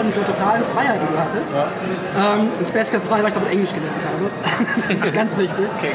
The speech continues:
Speaker 3: cool.
Speaker 2: Ja,
Speaker 1: Ähm,
Speaker 2: mit, mit Buch damals, ne? Das ist auch so, so
Speaker 1: Ja, ja, ja.
Speaker 2: geile Story.
Speaker 1: Also, ja, ich hab mich halt,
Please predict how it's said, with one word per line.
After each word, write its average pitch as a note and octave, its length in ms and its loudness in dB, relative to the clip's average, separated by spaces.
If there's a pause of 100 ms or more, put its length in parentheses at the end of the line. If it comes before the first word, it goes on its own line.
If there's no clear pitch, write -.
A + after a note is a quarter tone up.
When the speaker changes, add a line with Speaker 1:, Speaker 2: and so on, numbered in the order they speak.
Speaker 3:
cool. C#3 160 0
Speaker 2:
Ja, A#3 340 4
Speaker 1:
Ähm, G3 100 2
Speaker 2:
mit, G#3 140 0
mit B3 320 2
Buch C4 140 -2
damals, F3 340 2
ne? G3 80 0 (100)
Das G3 140 0
ist - 60 -2
auch G3+ 140 0
so, E3 120 -4 (140)
so - 80 0
Speaker 1:
Ja, A3 120 4
ja, G#3 160 2
ja. F3+ 160 2
Speaker 2:
geile F#3 100 -2
Story. G3 220 0
Speaker 1:
Also, F#3 180 0 (1000)
ja, A3+ 160 2
ich - 80 0
hab - 100 -2
mich G3 120 -2
halt, A3 140 0